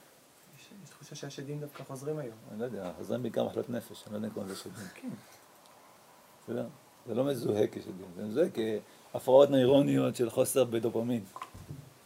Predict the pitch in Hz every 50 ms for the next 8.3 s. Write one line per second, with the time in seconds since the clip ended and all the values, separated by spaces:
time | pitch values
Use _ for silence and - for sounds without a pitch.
0 | - - 113 110 139 127 127 - - - - - - - - - - - - -
1 | - - - - 131 135 156 160 - - 123 120 120 120 120 120 135 135 131 127
2 | 123 120 123 127 131 135 123 131 131 123 - 131 123 113 110 107 113 107 107 110
3 | 113 113 120 131 - 143 151 147 139 - 127 - - 123 117 120 113 110 107 214
4 | 269 269 - - 294 302 294 277 277 254 202 170 - - - _ _ _ _ -
5 | _ - - _ _ _ _ _ _ _ - _ - - 104 101 95 - - 135
6 | 139 165 190 151 - - 107 107 123 143 165 160 117 104 95 101 113 117 117 101
7 | 104 101 101 101 107 101 101 98 101 95 - - - - - - - - - -
8 | - - - - - -